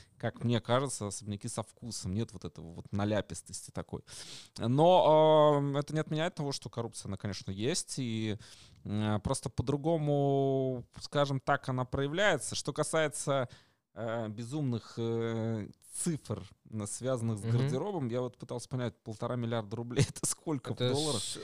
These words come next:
Speaker 2: э, так, ты про наряды, да, то, что
Speaker 1: Да,
Speaker 2: было?
Speaker 1: вот сколько
Speaker 2: Сто семьдесят три тысячи с чем-то евро.
Speaker 1: Не, подожди, это миллиард рублей, это уже миллионы евро,
Speaker 2: А ты
Speaker 1: по-моему.
Speaker 2: про миллиарды? Не, я про
Speaker 1: Ты сказал,
Speaker 2: наряды.
Speaker 1: что там полтора миллиарда,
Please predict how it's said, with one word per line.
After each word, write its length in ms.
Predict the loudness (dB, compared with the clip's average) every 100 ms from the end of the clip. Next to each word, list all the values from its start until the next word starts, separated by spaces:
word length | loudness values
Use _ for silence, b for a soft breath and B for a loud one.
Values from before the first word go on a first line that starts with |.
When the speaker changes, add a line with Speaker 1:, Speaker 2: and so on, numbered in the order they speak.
| -4
Speaker 2:
э, 720 | 0 2 4 2 2 0 -2 -4
так, 200 | -6 -4
ты 100 | -2
про 200 | 2 4
наряды, 360 | 6 6 4 2
да, 140 | -4
то, 120 | -4 -8
что 160 | -2
Speaker 1:
Да, 80 | 2
Speaker 2:
было? 80 | 4
Speaker 1:
вот 120 | 4
сколько 180 | 2 2
Speaker 2:
Сто 20 | 4
семьдесят 180 | 2 2
три 140 | -2
тысячи 520 | 0 -2 -2 -4 -6
с 40 | -6
чем-то 520 | -4 -4 -4 -8 -12
евро. 460 | -14 -8 -4 -2 0
Speaker 1:
Не, 160 | -2 -2
подожди, 480 | -4 -4 -4 -2
это 220 | -2 -4 -6
миллиард 380 | -4 -2 -2 -4
рублей, 220 | -6 -6
это 80 | -6
уже 120 | -6
миллионы 360 | -4 -2 -2 -2
евро, 200 | -4 -4
Speaker 2:
А 60 | -4
ты 100 | 2
Speaker 1:
по-моему. 200 | 2 4
Speaker 2:
про 60 |
миллиарды? 540 | 6 6 6 4 0 2
Не, 260 | 4 4
я 140 | 4 4
про 160 | 4
Speaker 1:
Ты 60 | 2
сказал, 160 | 4 6
Speaker 2:
наряды. 140 | 6
Speaker 1:
что 80 | 6
там 120 | 2
полтора 360 | 0 0 2 2
миллиарда, 760 | 2 4 2 2 0 2 0